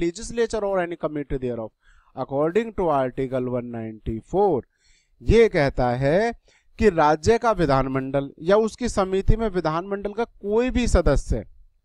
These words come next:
किसी बात या किसी दी गई मत के संबंध में उसके विरुद्ध न्यायालय में कोई भी कार्यवाही नहीं की जा सकती।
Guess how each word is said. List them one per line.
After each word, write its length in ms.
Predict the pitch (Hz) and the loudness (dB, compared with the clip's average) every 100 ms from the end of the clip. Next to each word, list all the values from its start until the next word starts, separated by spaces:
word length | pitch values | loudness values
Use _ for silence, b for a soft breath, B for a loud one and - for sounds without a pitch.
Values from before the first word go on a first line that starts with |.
| _ - - _ _ _ _ - | _ -20 -20 _ _ _ _ 0
किसी 400 | 185 - 233 233 | 0 2 -2 -4
बात 540 | 160 156 165 190 - | 0 2 2 2 2
या 160 | 202 202 | 2 0
किसी 320 | 202 - 202 | -4 -6 -6
दी 260 | 165 190 | -2 -4
गई 180 | 185 202 | 2 0
मत 320 | 180 160 165 | 2 -2 2
के 180 | - 196 | 0 0
संबंध 460 | 180 160 156 139 131 | -2 -4 -2 -4 -4
में 180 | 117 117 _ - _ - | -8 -12 _ -20 _ -10
उसके 320 | 160 - 208 | -10 0 0
विरुद्ध 320 | 165 165 170 | 0 -4 -4
न्यायालय 480 | 180 156 147 147 147 | -6 -4 -4 -4 -6
में 160 | 156 170 | -6 -10
कोई 280 | 147 147 | -8 -8
भी 120 | 139 135 | -6 -8
कार्यवाही 640 | 131 117 117 120 120 185 | -8 -10 -10 -8 -6 -6
नहीं 280 | 165 135 180 | -6 -6 -6
की 180 | 170 151 | -6 -2
जा 180 | 139 | -2
सकती। 400 | 123 - - 131 | -2 -8 -2 -2